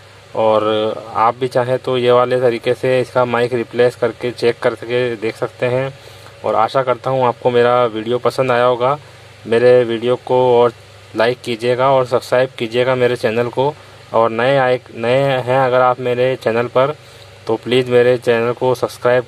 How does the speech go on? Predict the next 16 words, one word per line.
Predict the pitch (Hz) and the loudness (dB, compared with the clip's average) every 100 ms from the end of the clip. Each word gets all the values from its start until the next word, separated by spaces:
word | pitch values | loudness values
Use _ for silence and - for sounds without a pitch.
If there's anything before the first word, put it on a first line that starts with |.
| - | -2
का | 127 127 | 2 2
red | 113 117 | 2 0
button | 120 123 | -2 -2
दबाकर | 120 117 117 123 | 0 0 -2 -4
subscribe | 123 - 131 131 - | -4 -2 -2 -2 -4
कीजिए | 113 123 | -6 -6
please। | 123 123 139 - - - - - - | -4 -6 -6 -10 -20 -20 -20 -20 -8
और | 104 113 110 110 110 107 - - - - - - - - - - - - - - 104 | -2 0 2 0 0 -2 -10 -20 -20 -20 -20 -20 -20 -20 -20 -20 -20 -20 -20 -20 -10
ज़्यादा | 107 117 127 | -2 0 0
से | |
ज़्यादा | 135 127 127 | 0 0 0
मेरे | 127 123 123 | 0 0 0
video | 117 117 120 | -2 -2 0
पर | 123 | -2
share | 123 - 120 120 | -4 -2 -2 -2
कीजिए | 123 113 120 135 | -6 -8 -4 -6